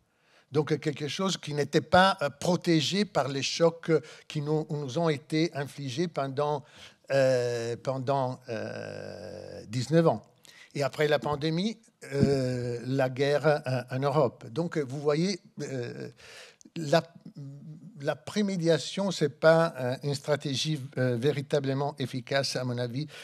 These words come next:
contre, euh, euh, la profondeur, euh, de la scène, euh, primitive du, euh, vingtième siècle, qui revient, hein, dont le,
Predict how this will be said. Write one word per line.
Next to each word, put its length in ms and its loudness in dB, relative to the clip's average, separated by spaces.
contre, 540 0
euh, 180 0
euh, 160 4
la 120 8
profondeur, 840 4
euh, 420 4
de 200 -4
la 140 0
scène, 580 -6
euh, 240 -2
primitive 760 -4
du, 440 -6
euh, 140 -2
vingtième 520 -6
siècle, 420 -14
qui 200 0
revient, 360 4
hein, 200 -4
dont 340 4
le, 580 4